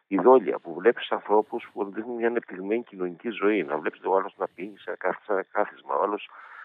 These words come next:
να παίζει δίαυλο, ο άλλος να παίζει την άρπα, ο άλλος να είναι κυνηγός. Δηλαδή, δείχνει μια ανεπτυγμένη κοινωνική ζωή. Ε, και με την πληροφορία των τηγανοσχήμων που σας είπα ότι αναφέρονται σε αστρονομικές γνώσεις πολύ ανεπτυγμένες και είναι πολύ καλύτερες από αυτές των Βαβυλωνίων.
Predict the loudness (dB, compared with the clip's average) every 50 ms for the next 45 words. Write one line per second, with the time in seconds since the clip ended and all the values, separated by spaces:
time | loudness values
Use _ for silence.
0 | -20 -20 _ -12 -2 2 2 2 4 2 0 0 0 2 2 2 2 2 0 0
1 | -2 -2 -2 -2 0 0 0 0 0 -2 -2 2 4 4 4 4 2 0 2 2
2 | 4 4 4 2 0 -4 -4 -2 -2 -2 -4 -6 -6 -6 -6 -4 2 4 4 4
3 | 4 2 -2 -2 -2 -2 -4 -8 -12 -12 -6 -2 -2 -2 -2 -6 -20 -20 -6 -2
4 | 0 0 0 0 -2 -4 -6 -2 0 0 0 0 -2 -6 -6 -4 -6 -6 -8 -12
5 | -16 -14 -12 -12 -10 -12 -12 -14 _ _ _ _ _ _ _ -20 -20 -20 -20 -20
6 | -20 -20 -20 -20 -20 _ _ -6 -2 2 4 4 4 4 0 -8 -12 -6 2 4
7 | 4 4 4 2 -4 -4 -2 2 2 2 4 4 4 2 2 2 2 2 4 6
8 | 6 4 4 2 -2 -2 -2 0 2 2 0 0 -2 -4 -2 -2 -2 -2 -2 -6
9 | -6 -8 -8 -8 -10 -4 0 4 4 6 6 6 4 2 -2 -4 -2 0 0 0
10 | 0 -2 -6 -6 0 2 2 4 4 4 4 4 4 4 4 4 2 0 -2 -6
11 | -12 -8 -6 -6 -6 -4 -2 -2 -2 -2 -2 0 0 0 0 -2 0 2 2 2
12 | 2 -2 -8 -12 -14 -18 _ _ -2 0 2 2 2 2 2 0 -2 -2 -2 2
13 | 4 4 4 4 2 -2 -4 -4 -4 -4 -4 -4 -4 -4 -4 -4 0 4 4 4
14 | 4 2 0 2 2 2 2 2 -2 -2 0 2 0 0 0 -4 -8 -6 -6 -4
15 | -4 -2 -2 -2 -2 -4 -6 -8 -10 -10 -16 -18 -20 -20